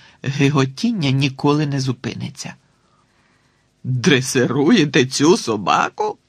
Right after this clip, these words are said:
реготав він. "Та ж ця собака не піддається дресурі". "Ще й як піддається", заперечила Тіна. "Запросто". Обличчя Чарлі викривилося зневажливою посмішкою.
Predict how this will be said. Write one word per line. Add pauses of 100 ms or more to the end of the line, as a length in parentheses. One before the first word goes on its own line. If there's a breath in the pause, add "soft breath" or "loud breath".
(120)
реготав
він. (440)
"Та
ж
ця
собака
не
піддається
дресурі". (1300 soft breath)
"Ще
й
як
піддається", (180)
заперечила
Тіна. (440)
"Запросто". (1300)
Обличчя
Чарлі (680 soft breath)
викривилося
зневажливою
посмішкою.